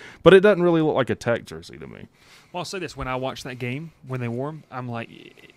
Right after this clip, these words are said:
Speaker 2: let's just say you're, if you're a Tech fan, you understand it, right?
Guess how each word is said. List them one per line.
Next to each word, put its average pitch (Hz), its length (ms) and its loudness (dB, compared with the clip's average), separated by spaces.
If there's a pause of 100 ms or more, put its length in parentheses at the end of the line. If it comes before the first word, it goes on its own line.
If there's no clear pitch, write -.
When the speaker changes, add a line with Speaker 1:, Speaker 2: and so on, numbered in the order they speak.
Speaker 2:
let's 143 160 -6
just - 220 -10
say 156 100 -6
you're, 131 340 -4 (840)
if 135 180 -14
you're 185 120 -10
a 208 80 -12
Tech 214 280 -10
fan, 120 460 -10
you 127 160 -8
understand 113 480 -10
it, - 140 -20
right? 120 280 -8